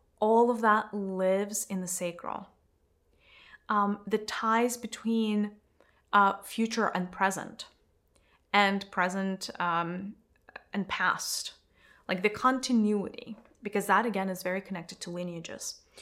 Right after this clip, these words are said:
So Venus is always concerned with ancestral healings, with relationships between, you know, mothers and children, and, um, you know, um,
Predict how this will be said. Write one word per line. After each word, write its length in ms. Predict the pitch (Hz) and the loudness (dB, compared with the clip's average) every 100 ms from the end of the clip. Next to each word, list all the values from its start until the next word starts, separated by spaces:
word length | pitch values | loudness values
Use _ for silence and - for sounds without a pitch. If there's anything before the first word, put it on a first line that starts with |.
| - | -20
So 160 | - 233 | 0 2
Venus 420 | 202 269 370 - - | 4 2 2 0 -2
is 160 | 208 - | -6 -2
always 440 | 214 226 254 254 | 2 4 4 0
concerned 640 | - 247 226 - 208 196 196 | -2 0 0 -2 -2 -2 -4
with 460 | 170 156 - - - _ _ _ _ _ | -4 -4 -6 -10 -20 _ _ _ _ _
ancestral 460 | 175 147 135 170 175 | -8 -8 -8 -8 -8
healings, 920 | - 294 294 269 269 285 277 - - _ _ - _ | -6 -2 0 0 -2 -2 -4 -8 -12 _ _ -20 _
with 420 | 208 196 185 185 190 | -4 0 2 2 0
relationships 840 | 185 180 175 202 247 247 254 220 | -2 0 0 -2 -2 -2 -2 -4
between, 760 | - - - 196 185 180 180 180 - | -8 -14 -6 -4 -2 -2 -2 -6 -8
you 60 | |
know, 100 | 175 | -6
mothers 500 | 165 170 180 196 196 | -2 -2 0 2 2
and 120 | 202 196 | 0 -2
children, 560 | 196 175 190 190 302 - _ _ _ _ _ - - | -2 -2 2 2 0 -6 _ _ _ _ _ -20 -4
and, 800 | 180 175 180 175 170 170 170 - | 0 0 0 -2 -4 -4 -4 -6
um, 520 | - 165 165 170 175 - | -4 -4 -4 -4 -6 -10
you 100 | 180 | -6
know, 260 | 175 156 - | -4 -4 -6
um, 520 | - 175 160 156 - | -6 -4 -4 -8 -12